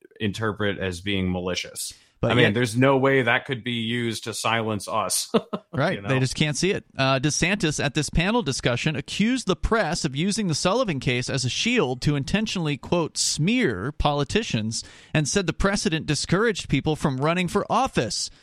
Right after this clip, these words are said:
Speaker 2: Would the current Supreme Court, he asked the panelists, be receptive to visit, revisiting the case?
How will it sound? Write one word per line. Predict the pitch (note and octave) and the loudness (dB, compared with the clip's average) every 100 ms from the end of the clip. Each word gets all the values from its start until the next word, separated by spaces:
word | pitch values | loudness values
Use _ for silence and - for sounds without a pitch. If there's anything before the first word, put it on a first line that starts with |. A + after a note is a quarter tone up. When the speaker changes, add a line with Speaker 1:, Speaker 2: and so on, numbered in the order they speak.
| _ _ | _ _
Speaker 2:
Would | C#3+ | -2
the | D#3+ | 0
current | - F#3+ G3 | 0 0 0
Supreme | F#3+ E3 F#3+ F3 | -2 0 0 0
Court, | - A3 G#3+ - | 0 0 0 -2
he | E3 A#2 | -2 0
asked | C#3 C3+ | 0 0
the | C3+ | 0
panelists, | - A#2+ A2 A2+ - - - - | 2 2 0 0 -2 -8 -16 -2
be | D3+ D3+ | 0 2
receptive | D#3 - A3+ B3 - G#2 F#2 A2+ _ - | 2 0 0 0 -2 -4 -4 -8 _ -2
to | D#3+ | 0
visit, | A#2+ G2+ B2 | 0 -2 -2
revisiting | C3+ C#3 B2 A2 A#2 A2+ A#2 A#2+ | 0 2 2 0 0 0 -2 -4
the | |
case? | C#3+ - A#3+ D#3+ - - - | -4 -2 -2 -2 -4 -6 -6